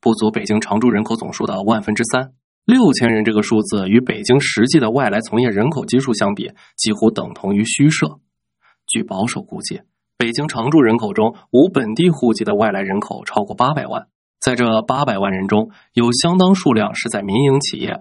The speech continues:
外资企业工作的专业人士，他们长期在北京生活、工作、纳税、消费，却被排斥在这座城市的正式成员资格之外。无户口的代价在北京比在其他任何城市都更为沉重。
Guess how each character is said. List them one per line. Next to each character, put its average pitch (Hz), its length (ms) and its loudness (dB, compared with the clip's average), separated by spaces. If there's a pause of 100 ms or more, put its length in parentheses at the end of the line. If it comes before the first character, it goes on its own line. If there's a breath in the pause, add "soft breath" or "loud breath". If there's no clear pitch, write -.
(200 loud breath)
外 165 200 2
资 190 200 2
企 - 200 -2
业 - 140 -10
工 208 160 -2
作 208 100 -6
的 - 80 -10
专 107 180 0
业 104 80 0
人 - 160 -10
士， - 260 -8 (380 soft breath)
他 - 160 -4
们 101 320 -2
长 - 220 -4
期 120 120 -2
在 113 140 -4
北 - 120 -10
京 120 200 0
生 117 180 -4
活、 - 280 -14 (180)
工 113 200 -4
作、 135 240 -2 (220)
纳 170 200 2
税、 165 320 -2 (160)
消 147 280 -2
费， 165 280 -6 (380 soft breath)
却 - 140 -4
被 101 160 -6
排 - 240 -12
斥 - 140 -2
在 - 120 -6
这 - 120 -2
座 - 120 -6
城 - 220 -6
市 - 120 -4
的 90 300 -6
正 123 160 2
式 - 140 -4
成 - 180 0
员 101 120 4
资 - 140 0
格 117 120 2
之 127 140 2
外。 151 200 2 (400)
无 117 160 4
户 131 160 2
口 110 140 -6
的 98 100 -4
代 104 160 -2
价 98 340 -6
在 107 100 -4
北 - 160 -10
京 107 260 0 (260 loud breath)
比 101 120 -2
在 110 120 -2
其 107 200 -2
他 127 140 -2
任 156 200 4
何 104 160 -4
城 98 200 -8
市 - 280 -6
都 98 100 -6
更 - 280 0
为 92 120 -8
沉 - 240 -10
重。 - 220 -10